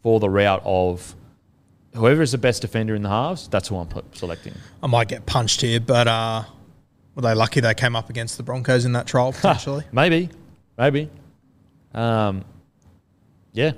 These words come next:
Speaker 1: maybe. We, we just don't know. Again, it's just a trial. Uh, but we can only go off the information we had.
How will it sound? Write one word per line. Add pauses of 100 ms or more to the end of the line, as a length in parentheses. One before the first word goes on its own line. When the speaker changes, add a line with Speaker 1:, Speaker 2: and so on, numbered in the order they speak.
Speaker 1:
maybe.
We,
we
just
don't
know.
Again,
it's
just
a
trial. (640)
Uh,
but
we
can
only
go
off
the
information
we
had.